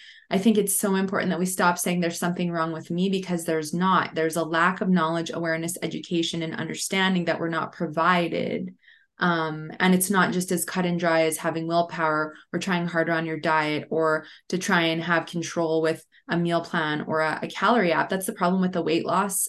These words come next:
um, and diet industry, is that they're literally distracting you, 'cause that's really what it is. They're distracting you with these external tools, these little computer tools to manage your calories and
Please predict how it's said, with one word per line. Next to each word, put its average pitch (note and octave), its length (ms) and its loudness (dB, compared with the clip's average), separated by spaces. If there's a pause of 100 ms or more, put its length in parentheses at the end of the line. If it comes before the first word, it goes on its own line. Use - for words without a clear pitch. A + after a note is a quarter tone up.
um, E3+ 300 0
and E3+ 180 -2
diet E3+ 380 0
industry, C4 640 0 (300)
is G3+ 160 2
that G3 200 4
they're G3+ 280 4
literally A3 680 6
distracting F#3+ 800 2
you, D#3 380 -2
'cause F3+ 160 -2
that's E3 300 0
really D#3+ 180 0
what D#3 180 -4
it D#3 80 -4
is. D#3 480 -2 (260)
They're G3+ 140 6
distracting A3+ 600 4
you G3+ 100 2
with G3 140 0
these F3+ 220 0
external E3+ 540 0
tools, F3 580 -2
these E3+ 260 -2
little E3 200 0
computer E3+ 840 2
tools F3+ 600 0
to E3 340 0
manage E3+ 320 -2
your - 80 -8
calories E3 640 -2
and D#3 200 -6